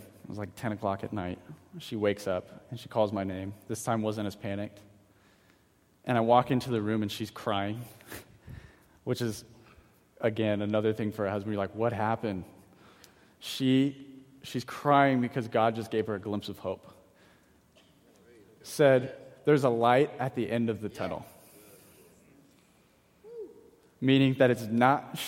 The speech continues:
<laughs> she, it, in this season, she thought she was losing her mind because the, the enemy was whispering these things into her ear. So when she, when God gave her this glimpse of hope, it changed everything for her. She was walking with strength.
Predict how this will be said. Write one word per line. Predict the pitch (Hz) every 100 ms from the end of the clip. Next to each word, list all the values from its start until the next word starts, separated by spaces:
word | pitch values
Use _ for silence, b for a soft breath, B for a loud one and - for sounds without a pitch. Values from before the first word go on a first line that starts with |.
| -
<laughs> | - -
she, | 165 175
it, | - 151 151
in | 156
this | 185 160
season, | - 151 143 127
she | - 127
thought | 120 131 127
she | -
was | 123 101
losing | 110 113 110
her | 98
mind | 90 92 92 - - - b b
because | 110 113 107
the, | 90 -
the | 127 -
enemy | 131 151 151
was | 120 104
whispering | 107 123 - 113 104
these | 98 92
things | 107 98 98
into | 98
her | - -
ear. | 110 - - - _ _ _ b b b b b b b -
So | 123
when | 127
she, | - 135
when | 127 113
God | 135 151
gave | 147 156
her | 143
this | 131
glimpse | - 147 147
of | 131
hope, | - 139 185 - - - - - _ b b b b b b b
it | _
changed | - 127 110
everything | 117 110 104 - -
for | -
her. | - - - _ _ _ _ _ b b b b _ _ _ _ _ _ _ _ _ _ _ _ _ _ _ _ _ _ _ _ _ _ _ _ -
She | -
was | 131 113
walking | 117 120 143 120
with | 113
strength. | - 113 123 -